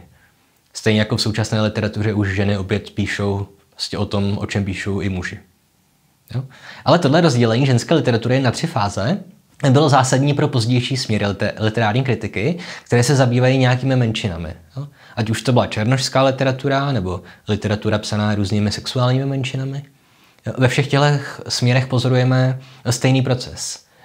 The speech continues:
kdy černoši, nebo homosexuálové, kdokoliv,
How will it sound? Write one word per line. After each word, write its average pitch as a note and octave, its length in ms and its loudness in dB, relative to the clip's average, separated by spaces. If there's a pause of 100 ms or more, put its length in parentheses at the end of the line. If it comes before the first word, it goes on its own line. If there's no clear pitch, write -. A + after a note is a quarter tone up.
kdy G#2+ 140 0
černoši, C3+ 640 -2
nebo F#2 180 -6
homosexuálové, C3 960 0
kdokoliv, A#2 480 0